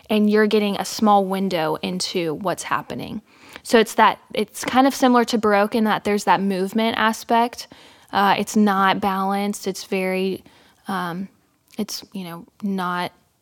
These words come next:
symmetrical. It's asymmetrical. It's moving beyond what you're seeing. Su-, that's very impressionistic.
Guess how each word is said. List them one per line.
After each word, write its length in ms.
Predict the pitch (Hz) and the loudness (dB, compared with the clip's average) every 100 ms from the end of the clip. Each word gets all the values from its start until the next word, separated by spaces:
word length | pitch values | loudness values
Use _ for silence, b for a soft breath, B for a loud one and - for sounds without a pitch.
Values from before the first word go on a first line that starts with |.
| _ _ _ _ _ _ _ _ - | _ _ _ _ _ _ _ _ -16
symmetrical. 840 | - 214 208 185 202 196 196 196 | -2 0 0 -2 -6 -6 -4 -2
It's 180 | 208 - | -4 -6
asymmetrical. 1000 | 180 180 202 185 185 202 - 190 185 202 | -8 -8 -8 -8 -8 -10 -8 -4 -2 -2
It's 280 | 180 - - | -4 -6 -6
moving 680 | 202 202 202 202 208 202 196 | -2 2 2 2 2 0 0
beyond 480 | 202 196 185 196 196 | -2 -2 -2 -2 -2
what 140 | - | -2
you're 140 | 196 190 | -4 -8
seeing. 640 | - 196 190 202 226 233 B B B B B | -8 -6 -4 -2 0 0 B B B B B
Su-, 340 | - - 254 233 | -6 0 0 2
that's 220 | 220 202 - | -2 -4 0
very 320 | 214 214 208 | 2 2 0
impressionistic. 1000 | 196 - 175 - 180 - - - - | -2 -6 -10 -8 -8 -8 -8 -10 -12